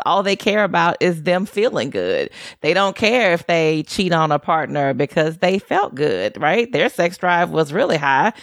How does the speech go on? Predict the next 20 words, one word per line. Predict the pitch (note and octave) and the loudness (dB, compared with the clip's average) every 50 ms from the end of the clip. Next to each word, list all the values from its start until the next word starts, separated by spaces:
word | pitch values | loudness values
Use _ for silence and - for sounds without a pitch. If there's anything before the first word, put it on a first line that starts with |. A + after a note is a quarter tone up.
| - - - - | -20 -20 -10 -4
The | - G#2+ | -2 0
other | C3+ F3+ E3 F3 | 0 0 -2 -2
person | - F3+ F3 F3+ - E3+ E3 | -2 0 -2 0 -2 -6 -6
couldn't | - - G3+ - F3 F3 | -2 -2 -2 -2 -2 -6
keep | - - A3 G#3 - - | -4 -4 -4 -2 0 0
up. | C4 C4+ C4 C4 - - - - D3+ F3+ | 2 2 2 0 -2 -6 -10 -6 -2 0
"yolo, | A3 C4+ B3 A3 G#3 G#3+ A#3 B3 - _ - | 0 0 0 0 0 -2 -2 -6 -10 _ -4
we're | F#3+ G#3 | -2 0
out | F#3 E3+ F#3 G3 G#3+ | 2 2 2 2 0
here. | A3 G#3+ G#3+ A3 A3 A#3+ - - - - - - | 0 0 2 2 0 0 -2 -6 -14 -12 -10 -4
I'm | - D3 F#3 F#3+ | -2 0 0 2
gonna | F#3+ F#3+ | 0 2
do | F3 G#3 G#3+ | 2 2 2
what | A3+ A3+ | 2 2
I | A3 A3 | 0 0
gotta | G3+ A#3+ A#3+ A#3+ B3+ | 0 0 2 2 2
do." | A3+ C#4 D#4+ C4 F3+ D3+ | 0 2 0 0 0 0
You | D#3 D#3+ F3 F3 | 0 0 0 2
know, | E3 D#3+ F3+ G#3 - | 2 2 2 2 2
I | C3+ E3+ F#3+ A3+ C4+ C4 G#3 F#3+ G#3+ A3+ B3+ C4+ | 2 2 2 4 2 2 2 2 2 2 0 -2